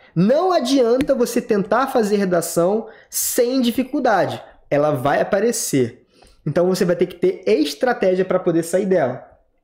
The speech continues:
Ok, galera? Ok, ok.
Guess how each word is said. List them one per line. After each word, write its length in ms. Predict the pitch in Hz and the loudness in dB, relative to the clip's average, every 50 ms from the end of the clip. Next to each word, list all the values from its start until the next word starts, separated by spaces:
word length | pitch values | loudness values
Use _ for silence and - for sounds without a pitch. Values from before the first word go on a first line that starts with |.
| _ _ _ _ _ _ _ _ _ - - - - - - | _ _ _ _ _ _ _ _ _ -20 -20 -20 -20 -8 -2
Ok, 440 | - 170 180 180 - - 190 214 247 | 0 0 0 0 0 0 0 0 0
galera? 480 | 262 247 226 220 214 220 233 240 - - | 0 0 2 2 2 2 0 0 0 0
Ok, 840 | 190 190 190 - - - - - - 175 180 180 160 139 135 135 - - | -2 -2 -2 -4 -8 -14 -16 -6 -2 0 2 2 2 0 -2 -4 -8 -4
ok. 920 | 170 160 170 175 170 - - - - _ _ - 160 151 139 123 120 - - | 0 0 0 0 -2 -8 -16 -20 -20 _ _ -2 0 0 0 -2 -4 -10 -18